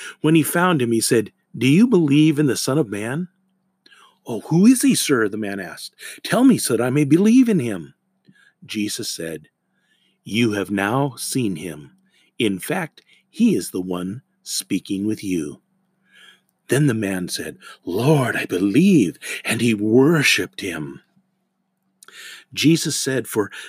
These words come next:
judgment I have come into this world, so that the blind will see,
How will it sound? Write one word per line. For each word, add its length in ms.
judgment 480
I 100
have 180
come 220
into 140
this 240
world, 300
so 100
that 140
the 80
blind 540
will 100
see, 520